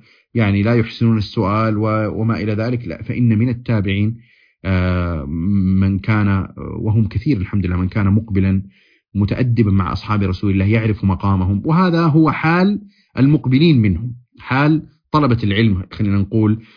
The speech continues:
أو الراغبين في تعلم الدين. أما يعني كثير من عامة الناس الذين كانوا في زمن الصحابة ممن أسلم حديثا فيتفاوتون في هذه الرتب، يتفاوتون في هذه الرتب، ومنهم من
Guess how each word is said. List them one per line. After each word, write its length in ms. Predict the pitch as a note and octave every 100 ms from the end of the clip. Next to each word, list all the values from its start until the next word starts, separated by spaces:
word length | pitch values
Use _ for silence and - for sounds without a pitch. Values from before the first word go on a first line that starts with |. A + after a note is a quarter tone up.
| _ -
أو 200 | A#2+ A2+
الراغبين 880 | F2 A2 - G#2 A#2 G2+ G#2+ A2+ G#2+
في 240 | F#2+ G2
تعلم 340 | F#2+ F2+ F#2 F2+
الدين. 240 | F2 G#2+ -
أما 340 | A3+ F#3+ D#3+
يعني 280 | A2 G#2+ A2
كثير 420 | - A#2+ A3 A3
من 160 | C#3+ G#2
عامة 420 | G#2 F#3+ E3 G2+
الناس 640 | F#2 F2+ F#2 F#2 - - _ _ _ _ _ _ -
الذين 340 | G#2 G#2 A#2+ G#2
كانوا 320 | D#3 F#3 C#3+
في 120 | A#2
زمن 220 | A2+ G#2+
الصحابة 400 | F#2+ - G#2+ G#2
ممن 300 | G2+ G2+ G2
أسلم 300 | D#3+ - A2+
حديثا 500 | G2+ G#2+ G#2+ G#2 G#2 - _ _ _
فيتفاوتون 1800 | - A2+ A2 - - G#2+ G2 F#2+ F#2+ E2 - B2 B2 A#2+ G#2+ G2 G#2+ G2
في 220 | F#2 G2
هذه 400 | F#2+ F2 F2+ F#2+ -
الرتب، 420 | F2 A2 A2+ F2+ - _ _ _ _ -
يتفاوتون 640 | A2+ A2+ G#2+ F#2 F#2 A2
في 160 | G2 F#2
هذه 240 | F#2 F#2
الرتب، 360 | F#2 A2+ D#3+ C#3
ومنهم 420 | D3+ D3 B2+ A2
من 240 | A#2+ C#3+